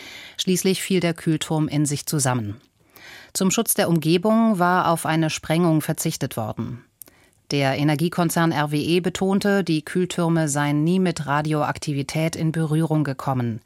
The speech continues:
Der letzte Kühlturm soll dann im Januar abgerissen werden. Das ehemalige Kernkraftwerk Biblis soll bis zweitausenddreißig so weit zurückgebaut sein,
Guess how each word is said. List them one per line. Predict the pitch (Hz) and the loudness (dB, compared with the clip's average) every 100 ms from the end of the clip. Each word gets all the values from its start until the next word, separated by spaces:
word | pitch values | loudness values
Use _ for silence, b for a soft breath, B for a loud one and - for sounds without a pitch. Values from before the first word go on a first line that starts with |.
| B B B B B - | B B B B B -4
Der | 147 | -2
letzte | 180 - 226 | -2 0 -2
Kühlturm | - 208 - 196 196 | 0 0 2 2 2
soll | 160 151 | 2 2
dann | 151 156 | 2 0
im | 160 165 | 0 0
Januar | 151 156 156 135 - | 2 2 2 0 -2
abgerissen | 131 147 131 - 131 | -6 -4 -4 -2 -2
werden. | 123 110 113 127 131 _ _ _ B B B B B B | -2 -4 -6 -8 -12 _ _ _ B B B B B B
Das | 170 - | -4 0
ehemalige | 214 208 196 196 180 | 2 2 2 2 0
Kernkraftwerk | - 180 185 175 - 156 - | 0 -2 0 -2 0 -2 0
Biblis | 175 165 151 - | -2 0 0 0
soll | 139 | -2
bis | 139 135 - | -2 -4 -2
zweitausenddreißig | 139 131 139 139 123 131 165 - 185 170 - 180 | -2 -2 0 0 0 0 0 0 -2 -2 -8 -6
so | 156 151 | -4 -2
weit | 147 147 - | 0 -2 -4
zurückgebaut | 143 147 - 151 143 143 | -4 -4 -4 -2 0 0
sein, | 151 143 143 | 0 2 2